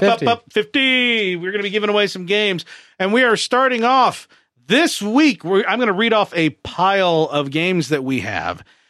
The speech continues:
Speaker 1: and all you're going to need to do to enter yourself to be able to win one of these games is to like our Facebook page.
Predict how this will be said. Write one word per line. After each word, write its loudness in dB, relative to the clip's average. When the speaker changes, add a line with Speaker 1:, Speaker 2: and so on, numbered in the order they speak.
Speaker 1:
and 0
all 4
you're 2
going 2
to -2
need 2
to 2
do 2
to 2
enter 0
yourself 2
to 2
be 2
able 2
to 2
win 2
one 2
of 0
these 2
games 0
is 0
to 4
like 2
our 4
Facebook 0
page. 0